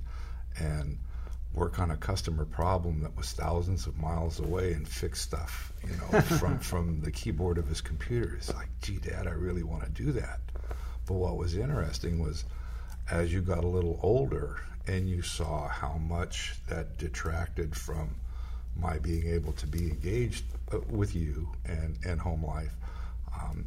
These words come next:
Speaker 1: it kinda changed your perspective on stuff. Yeah, it seemed
Speaker 2: Mm-hmm.
Speaker 1: kinda glamorous initially, but it's like,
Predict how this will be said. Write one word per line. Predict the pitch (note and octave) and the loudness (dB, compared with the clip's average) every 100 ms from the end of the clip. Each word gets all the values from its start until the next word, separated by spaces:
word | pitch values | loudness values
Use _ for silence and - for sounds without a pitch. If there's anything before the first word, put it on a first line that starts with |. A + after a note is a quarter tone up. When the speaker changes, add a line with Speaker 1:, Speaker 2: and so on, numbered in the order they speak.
| - | 0
Speaker 1:
it | G2 | 0
kinda | - G#2 F2+ | 4 4 4
changed | - F2+ D#2+ | 2 2 2
your | - | -2
perspective | - - - A#2+ - C#2 | -4 -4 -2 -2 -2 -2
on | D2+ | -2
stuff. | D2 - - F3+ | -4 -4 -4 -2
Yeah, | - G2+ | 0 0
it | B2 | 0
seemed | A2 F#2+ | 0 0
Speaker 2:
Mm-hmm. | F#2+ | 2
Speaker 1:
kinda | D2+ D2+ | 0 0
glamorous | F2 E2+ D#2 - | 2 2 0 -2
initially, | - G#2+ A#2+ - D2+ | 0 0 0 0 -2
but | D2+ D#2 D#2 | -2 -2 -4
it's | - - | -4 -4
like, | - - | -4 -4